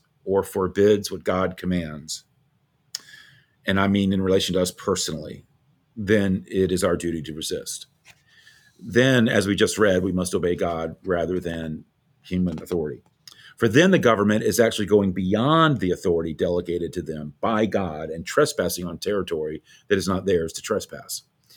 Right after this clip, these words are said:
they have violated what they were entrusted to uphold. Um, that's the actual meaning of civil disobedience.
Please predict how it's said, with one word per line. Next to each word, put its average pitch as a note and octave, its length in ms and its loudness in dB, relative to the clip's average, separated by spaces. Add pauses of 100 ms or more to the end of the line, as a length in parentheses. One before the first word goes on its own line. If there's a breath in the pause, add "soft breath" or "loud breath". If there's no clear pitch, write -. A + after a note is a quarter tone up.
(400 soft breath)
they G#2+ 120 6
have A2 140 6
violated G#2 560 6
what E2+ 120 -6
they G2 80 2
were F2 260 0
entrusted F#2 600 -4
to E2+ 180 -4
uphold. F2 460 -2 (760 loud breath)
Um, F2+ 420 2
that's D3 340 2
the D3+ 140 2
actual C#3+ 540 2
meaning A#2 460 4
of G#2 480 2 (160)
civil B2 320 2
disobedience. - 720 -2